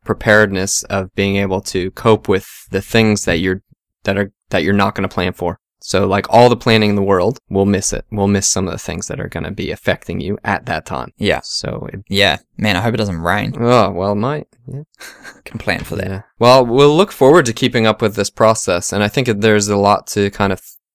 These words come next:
Speaker 1: you know, think about and organize. And, like, that was one of the things that we always enjoyed about these kind of events is the, the process of preparing and getting the equipment ready and having our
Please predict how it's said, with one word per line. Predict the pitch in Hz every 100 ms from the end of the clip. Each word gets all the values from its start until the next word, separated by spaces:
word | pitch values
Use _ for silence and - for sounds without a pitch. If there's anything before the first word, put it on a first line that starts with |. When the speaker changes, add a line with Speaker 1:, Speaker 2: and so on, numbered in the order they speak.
| 175
Speaker 1:
you | 165
know, |
think | 123 110 107
about | 107 104 104
and | 92
organize. | 101 104 98 98 101 - 101
And, | 95 107 _ _ _ _ _ -
like, | 95
that | - 110
was | 110 107
one | 107
of | 104
the | 101
things | - 104 98
that | 92 82
we | 95 95
always | 107 117 101
enjoyed | 98 85 85 85
about | 80 -
these | 85 -
kind | - 90
of |
events | 92 85 87 -
is | 95 - - _
the, | - _ _ -
the | 98
process | - 92 98 95 -
of | 90 - _ _ -
preparing | - 90 95 85 76
and | - - _ _ -
getting | 90 90
the | 76
equipment | - - 71 85
ready | 95 92 95 95
and | 92
having | 101 90 95 95
our | 95 -